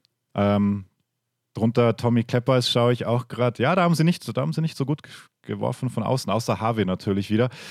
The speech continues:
Ähm, also wir halten fest, Ulm m-, mit die positivste Überraschung. Also hätte ich so nicht auf dem Schirm gehabt, dass sie einfach so, so krass starten.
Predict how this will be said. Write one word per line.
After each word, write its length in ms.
Ähm, 400
also 240
wir 120
halten 220
fest, 380
Ulm 540
m-, 580
mit 300
die 80
positivste 600
Überraschung. 540
Also 180
hätte 220
ich 60
so 100
nicht 180
auf 60
dem 100
Schirm 220
gehabt, 300
dass 140
sie 60
einfach 240
so, 380
so 180
krass 360
starten. 480